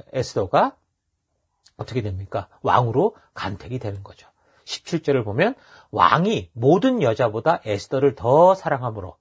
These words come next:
그가 모든 처녀보다 왕 앞에 더 은총을 얻은지라. 왕이 그의 머리에 관을 씌우고 와스디를 대신하여 왕으로 삼은 후에. 그러니까 아마도 포로가 되어 잡힌 유대인으로서는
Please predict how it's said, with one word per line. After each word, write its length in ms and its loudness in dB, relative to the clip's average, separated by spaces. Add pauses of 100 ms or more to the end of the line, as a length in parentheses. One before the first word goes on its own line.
(580)
그가 280 6
모든 380 0
처녀보다 640 -4
왕 260 0
앞에 320 -2
더 260 2
은총을 480 0
얻은지라. 380 -4 (440)
왕이 400 4
그의 180 0
머리에 340 -2
관을 320 -4
씌우고 460 -6 (340)
와스디를 640 0
대신하여 720 0
왕으로 440 -2
삼은 360 -8
후에. 300 -2 (540)
그러니까 320 4 (260)
아마도 400 2
포로가 440 0
되어 280 4
잡힌 520 -8
유대인으로서는 880 -2